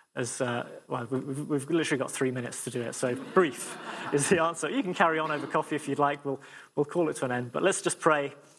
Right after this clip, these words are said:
and then I'll invite you to do that. Hallelujah. Lord, thank you for your remarkable grace that sought us out and saved us.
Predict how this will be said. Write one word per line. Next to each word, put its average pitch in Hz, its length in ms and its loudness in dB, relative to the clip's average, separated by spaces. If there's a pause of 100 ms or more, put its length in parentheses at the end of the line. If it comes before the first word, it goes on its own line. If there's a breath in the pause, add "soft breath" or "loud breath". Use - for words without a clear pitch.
(260 loud breath)
and 135 140 0
then 139 100 4
I'll 135 160 2
invite 131 300 -2
you 123 80 -2
to - 140 -8
do 117 180 -8
that. 120 200 -10 (1040)
Hallelujah. 139 640 0 (2500)
Lord, 131 140 -2
thank - 260 0
you 170 100 2
for - 160 -2
your 131 340 2 (1300 soft breath)
remarkable 147 640 0
grace 123 500 -4
that - 160 -10
sought - 440 0
us 151 140 -4
out 127 300 -2
and 131 120 -6
saved 123 440 -4
us. - 400 -10